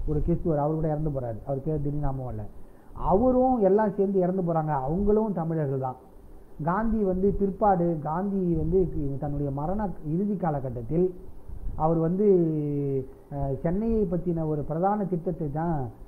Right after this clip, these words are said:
அவர் முதல் நாள் இரவு, அஹ், தயார் பண்றார். ஆக, அவர் வாழ்நாளில் முதலில் போராட்ட களத்தில் சந்தித்தவன் தமிழன். இருவது-, இ-, இறுதியாக அவர் மறையும் முதல் நாள்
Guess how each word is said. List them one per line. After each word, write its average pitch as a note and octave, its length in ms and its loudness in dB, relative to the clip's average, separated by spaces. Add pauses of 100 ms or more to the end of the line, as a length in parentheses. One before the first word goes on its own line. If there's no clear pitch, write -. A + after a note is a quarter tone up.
அவர் C#3+ 300 0
முதல் E3+ 280 0
நாள் D3+ 260 0
இரவு, D#3+ 420 0 (360)
அஹ், D3 180 -2
தயார் D#3 320 0
பண்றார். B2+ 300 -4
ஆக, C3+ 540 -2 (340)
அவர் D#3 240 -2
வாழ்நாளில் G3+ 640 2
முதலில் G3+ 580 4
போராட்ட G#3 380 0
களத்தில் F3+ 460 0
சந்தித்தவன் E3 560 -2
தமிழன். C#3+ 380 -2 (720)
இருவது-, G#3 420 2
இ-, E3+ 280 2
இறுதியாக E3 840 2
அவர் C#3 200 -2
மறையும் F3+ 580 0
முதல் F#3 280 2
நாள் C#3 280 0